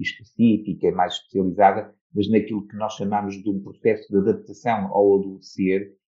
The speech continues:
é fundamental que haja aqui aporte desta intervenção psicológica, porque efetivamente há aqui alguns mitos que são legítimos e que muitas das vezes, se não forem devidamente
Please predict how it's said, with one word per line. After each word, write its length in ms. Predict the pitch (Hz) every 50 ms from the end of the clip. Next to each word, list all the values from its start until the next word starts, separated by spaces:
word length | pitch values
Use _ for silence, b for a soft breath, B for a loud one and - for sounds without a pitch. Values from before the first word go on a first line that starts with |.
| _
é 100 | - 113 117
fundamental 760 | - 120 117 113 107 104 101 95 - 98 90 92 95 - -
que 140 | _ - 104
haja 240 | 87 87 87 - 90
aqui 280 | 85 - - 92 90
aporte 500 | 90 85 - - 90 87 87 - - 95
desta 460 | 82 85 95 90 87 87 - - - 90
intervenção 520 | 82 - - 82 87 82 78 - 87 80
psicológica, 580 | - - 95 82 - 95 95 95 - - 110 98 B B B B B B _ -
porque 160 | 110 101 -
efetivamente 600 | 135 123 - 120 110 117 113 117 123 120 117 -
há 80 | 123 120
aqui 500 | 120 - - 123 120 120 117 113 107 -
alguns 340 | - 123 120 127 127 113 120
mitos 400 | 131 143 127 - - 143 147 - - _ _ _ _ -
que 80 | 135
são 220 | - - 170 156 147 135 127 123 117 113 110 104 104
legítimos 760 | 107 104 98 110 139 147 139 - - 123 127 139 156 160 156 - - _ _ _ _ _ _ _
e 160 | - - -
que 100 | - 123
muitas 340 | 120 117 120 120 - 123 110
das 160 | 113 113 107 107
vezes, 280 | 110 117 107 - -
se 80 | - 113
não 160 | 113 104 -
forem 420 | - 113 110 107 107 107 107 104
devidamente 560 | 95 98 98 107 101 101 98 101 101 95 -